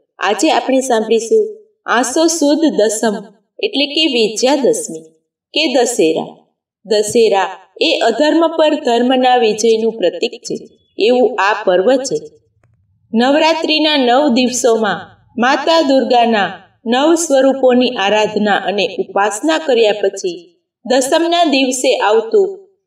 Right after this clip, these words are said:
વિજયાદશમીનું પર્વ એ આત્મશક્તિ અને આસુરી તત્વો પરના આત્મવિજયનું પર્વ છે. વિજયાદશમી એ માનવ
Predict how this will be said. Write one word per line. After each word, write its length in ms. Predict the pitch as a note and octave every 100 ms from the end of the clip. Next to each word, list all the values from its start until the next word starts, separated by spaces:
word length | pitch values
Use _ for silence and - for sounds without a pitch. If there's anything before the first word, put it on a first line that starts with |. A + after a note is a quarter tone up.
| -
વિજયાદશમીનું 1040 | C4+ C#4 D#4+ F4+ D#4 C#4 - C4+ C4 C4
પર્વ 320 | B3+ A#3 A#3 G#3+ E3+ F3 - _ -
એ 140 | A#3+
આત્મશક્તિ 1000 | - F3 F3 G3+ C4+ D4+ C#4 B3+ B3 A3+ G3 F#3 - -
અને 240 | A#3+ D#4 -
આસુરી 580 | G#3+ B3+ - D#4+ D#4+
તત્વો 460 | D#4+ C#4 C4 C4+ C4
પરના 460 | C4 A3+ A3 G#3 F#3+ - _ -
આત્મવિજયનું 1000 | G#3 A#3 C#4 C#4 C#4 B3 B3 A#3+ A#3 A#3+ A#3+
પર્વ 280 | E3+ F#3 B3+
છે. 180 | C4 D#3 - _ _ _ -
વિજયાદશમી 960 | G#3+ A#3 A#3+ A#3+ A#3 G#3 G#3+ A#3 G#3+ G3+ - _ -
એ 140 | C4
માનવ 440 | D4+ C4+ B3+ C#4+